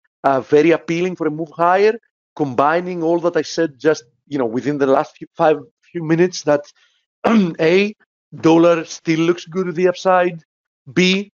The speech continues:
U S D nok found a major support area and is reacting from there. C, crude still well bid, but, you know, doesn't look very easily for that to accelerate higher and, you know, produce some, some big upside without a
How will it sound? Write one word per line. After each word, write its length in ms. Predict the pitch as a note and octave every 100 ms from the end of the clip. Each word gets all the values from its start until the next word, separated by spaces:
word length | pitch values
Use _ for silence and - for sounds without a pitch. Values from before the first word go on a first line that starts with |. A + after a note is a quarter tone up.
| _ _
U 220 | - D#3 E3+
S 80 |
D 100 | D3
nok 420 | E3+ F3 F3+ F3+ - _ _ -
found 280 | E3 D3+ C#3
a 20 |
major 460 | B2+ D3 F3+ F3
support 380 | F3 - F#3 F3
area 340 | F3+ F3 F3+ E3+
and 140 | D#3+
is 100 | C#3
reacting 400 | C3+ D#3 E3 F3
from 180 | D#3+ D#3
there. 240 | D#3+ D#3+ E3 _ _ _
C, 480 | - - F3 F3 - _ _ -
crude 380 | E3+ E3+ D3 D3+ _ _ _
still 340 | - - F3+
well 160 | G3+ G#3
bid, 400 | D#3 G3 F#3 E3 _ _ _
but, 360 | D3 E3 D3+ -
you 140 | F3 E3+
know, 200 | C#3+ - - B2+
doesn't 380 | F3 F3 F3+ F3+
look 240 | F3+ F#3
very 220 | D3+ F3
easily 420 | E3 F3 D#3 F3
for 200 | E3 E3+
that 200 | D#3 F3 E3+
to 80 | E3+
accelerate 540 | D#3+ - D#3+ D#3+ E3 C#3+
higher 340 | E3 E3 D#3+
and, 260 | D3 C#3+ _ _ _ _
you 80 | D#3
know, 100 | D3+
produce 500 | D3 A#2 E3 E3+ - _ -
some, 400 | - D3 D3 D3 _ -
some 260 | E3 C#3
big 340 | A2+ C#3+ E3 D#3+
upside 480 | - F3 F3 D3+
without 340 | C#3 D3+ D#3 D#3+
a 120 | D3+